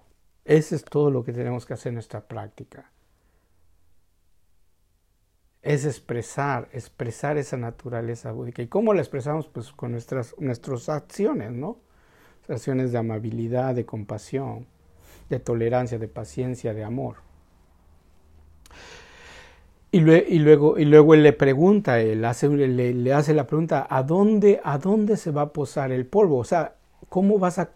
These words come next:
cómo vas a co-, cómo vas a acumular esas impurezas si todo es impermanente, si todos estamos unidos? ¿Cómo, cómo vas a hacer? O sea, lo,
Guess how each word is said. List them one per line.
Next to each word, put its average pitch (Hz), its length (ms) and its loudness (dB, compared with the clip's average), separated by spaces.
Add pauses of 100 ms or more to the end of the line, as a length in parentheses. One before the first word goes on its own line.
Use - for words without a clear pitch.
(100)
cómo 208 360 4
vas 190 300 -2
a 170 120 -6
co-, 156 320 -4
cómo 190 300 -2
vas 185 180 -2
a 190 40 -2
acumular 147 600 -4
esas 139 360 -8
impurezas 123 1080 -10 (680)
si - 180 -6
todo 156 320 0
es 139 140 -6
impermanente, 123 1080 -8 (580)
si 175 140 -4
todos 151 280 0
estamos 131 460 -6
unidos? 127 340 -6
¿Cómo, 170 440 -4 (380)
cómo 170 340 0
vas 156 240 -2
a 151 40 -4
hacer? 139 260 -6 (260)
O - 40 -20
sea, 185 180 0 (560)
lo, 151 300 4